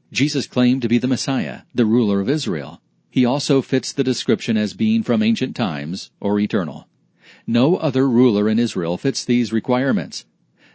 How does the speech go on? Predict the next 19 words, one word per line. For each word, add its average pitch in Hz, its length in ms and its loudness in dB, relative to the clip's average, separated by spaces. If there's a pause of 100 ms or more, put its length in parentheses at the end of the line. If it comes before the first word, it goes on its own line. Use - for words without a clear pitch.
Dozens 117 400 0
of 107 120 0
other 113 200 2
direct 110 380 0
prophecies 110 600 -4
in 113 60 2
the 107 120 2
Old 107 160 0
Testament, 95 480 -6 (320)
some 135 200 -2
scholars 101 440 -2
cite 104 240 -6
hundreds, 98 580 -6 (340)
fit 151 300 -4
Jesus' 127 460 -2
birth, 127 340 0 (140)
ministry, 113 640 0 (140)
and 107 160 -2
death. - 280 -10